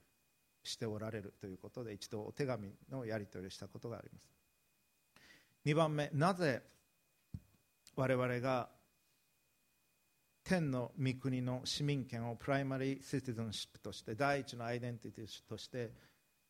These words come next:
えー、持つべきなのか。それは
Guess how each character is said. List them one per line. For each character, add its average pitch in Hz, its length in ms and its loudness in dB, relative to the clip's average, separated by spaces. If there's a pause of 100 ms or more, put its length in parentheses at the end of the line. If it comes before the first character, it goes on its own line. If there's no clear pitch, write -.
(140)
え 50 360 -6
ー、 131 40 -2
持 135 140 2
つ 135 140 -6
べ 120 120 -2
き 131 140 -8
な 110 140 -6
の 80 80 -12
か。 - 160 -20 (360)
そ 151 80 2
れ 165 60 2
は 165 360 4